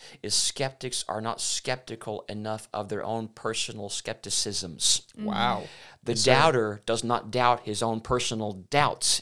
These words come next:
Speaker 1: enough.
Speaker 3: Mm.
Speaker 1: As many questions as they may try and pepper you with, fire back. Make them present evidence.
Speaker 2: Mm-hmm.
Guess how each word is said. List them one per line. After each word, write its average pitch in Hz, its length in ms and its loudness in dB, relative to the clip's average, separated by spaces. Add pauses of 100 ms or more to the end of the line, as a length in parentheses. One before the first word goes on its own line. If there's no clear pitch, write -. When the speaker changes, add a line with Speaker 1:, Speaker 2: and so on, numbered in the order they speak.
Speaker 1:
enough. 107 640 -4
Speaker 3:
Mm. 156 360 2
Speaker 1:
As 110 140 0
many 120 320 -2
questions 127 680 -2
as 107 240 -4
they 120 140 0
may 123 200 -2
try 117 240 -8
and 113 140 -6
pepper 127 280 -8
you 123 200 -8
with, 113 300 -6 (340)
fire 147 300 2
back. 131 520 2 (500)
Make 131 400 0
them 160 480 2
present 107 580 0
evidence. - 680 -2 (200)
Speaker 2:
Mm-hmm. 185 200 -8